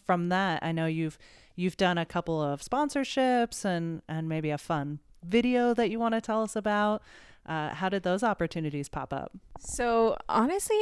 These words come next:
Speaker 2: I, man, I, it's, it's hard to go back and remember everything, like, uh, you know, but I connected,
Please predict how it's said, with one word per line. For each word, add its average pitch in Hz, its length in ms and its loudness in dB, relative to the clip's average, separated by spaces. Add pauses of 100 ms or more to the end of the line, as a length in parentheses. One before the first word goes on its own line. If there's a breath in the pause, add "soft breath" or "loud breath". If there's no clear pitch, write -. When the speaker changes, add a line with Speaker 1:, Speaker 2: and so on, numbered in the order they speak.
Speaker 2:
I, 226 320 2 (320 loud breath)
man, 214 340 0
I, 202 120 2
it's, - 360 -6
it's 202 200 -8
hard 277 240 -2
to 285 60 -6
go 226 140 -2
back 202 220 -4
and 196 100 0
remember 185 380 0
everything, 180 560 -2
like, 170 200 -2 (220)
uh, 190 100 -2
you 190 120 0
know, 175 100 2
but - 160 2 (420 loud breath)
I 202 340 10
connected, 233 760 4